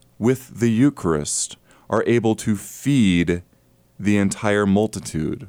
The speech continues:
We're still feeding the followers of Christ. See with that how Jesus' timing emphasizes all the more this incredibly deep connection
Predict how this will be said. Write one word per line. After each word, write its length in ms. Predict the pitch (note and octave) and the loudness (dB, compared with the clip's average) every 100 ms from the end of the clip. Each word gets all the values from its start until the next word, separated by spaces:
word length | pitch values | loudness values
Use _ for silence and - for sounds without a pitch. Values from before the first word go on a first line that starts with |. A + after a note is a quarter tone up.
| - | -10
We're 180 | F#2 G2 | -2 0
still 320 | - - G#2 | 0 2 0
feeding 680 | G2 - - A2+ G2+ F2+ F2+ | 0 -6 2 4 4 4 2
the 80 | F2+ | 0
followers 500 | - F#2 F2+ F2 E2 | 0 0 2 2 0
of 140 | E2+ | -4
Christ. 680 | - A2 F#2+ E2 - - - - _ _ _ _ _ | -4 -2 -2 -4 -6 -8 -10 -18 _ _ _ _ _
See 240 | - G#3+ A#3 | 0 4 4
with 160 | A3 | 2
that 260 | C#3+ C#3 - | 4 2 2
how 440 | A2 A2+ A2 A2 - _ G#2 | 0 2 4 2 -4 _ -8
Jesus' 640 | - C#3+ D3 C#3+ A#2 - | 0 2 2 0 0 -2
timing 680 | - G#2+ A2 F#2+ D#2 D#2 D#2+ _ _ _ _ _ | -4 -2 2 2 0 -4 -8 _ _ _ _ _
emphasizes 1000 | C3 F3 - D3+ - A#2+ G#2 G2+ G2 F#2+ - | 2 2 2 0 2 2 2 2 2 0 0
all 360 | G2+ G#2 G#2+ G#2+ | 0 2 2 2
the 100 | G#2+ | 2
more 600 | G2 G#2 F2+ D#2+ D#2 E2+ - | 4 4 4 2 -2 -8 -4
this 300 | G2 G#2+ - - | -2 0 -2 -4
incredibly 960 | A2 G#2+ - - D#3+ E3+ D3 A2+ G#2+ F#2+ | -2 -2 -4 -4 0 2 2 2 2 0
deep 420 | - G#2+ A2 - | -2 -2 -2 -4
connection 800 | - G2 G#2+ - - D#2 D2 | -2 0 0 -2 -2 -2 -2